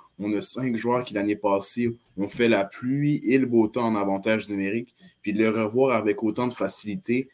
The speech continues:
être en mesure d'enchaîner sur des séquences où est-ce qu'on prend d'assaut le territoire d'André Laurando, la rondelle reste dans le territoire, puis on est capable, à la fin, de, d'y aller d'un but. Je pense qu'il faut donner beaucoup de crédit à Thetford,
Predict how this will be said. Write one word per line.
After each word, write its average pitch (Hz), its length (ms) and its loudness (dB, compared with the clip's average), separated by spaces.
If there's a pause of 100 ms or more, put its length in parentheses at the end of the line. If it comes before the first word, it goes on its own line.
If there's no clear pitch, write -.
(220)
être 127 300 0
en 117 60 0
mesure 104 400 0
d'enchaîner 104 580 0
sur 104 400 0 (220)
des 98 60 -8
séquences 113 500 -2
où 113 80 4
est-ce 107 140 0
qu'on 98 380 -2
prend 123 260 -2
d'assaut 117 260 0
le 113 80 -2
territoire 107 420 -2
d'André 101 300 -2
Laurando, 95 480 -2 (200)
la 98 160 0
rondelle 127 480 0
reste 117 180 -2
dans 110 80 -2
le 98 80 -6
territoire, 107 460 0
puis 101 80 -8
on 98 60 0
est 98 60 -2
capable, 110 500 -2
à 92 80 -6
la 95 100 0
fin, 113 260 -6 (320)
de, 87 140 -2
d'y 82 240 -6
aller 107 180 4
d'un 101 180 2
but. 104 160 0
Je - 80 -6
pense 107 180 -2
qu'il - 120 -8
faut 104 120 -4
donner 104 200 4
beaucoup 113 220 2
de 120 60 -6
crédit 110 480 2 (340)
à 98 100 -2
Thetford, 117 520 4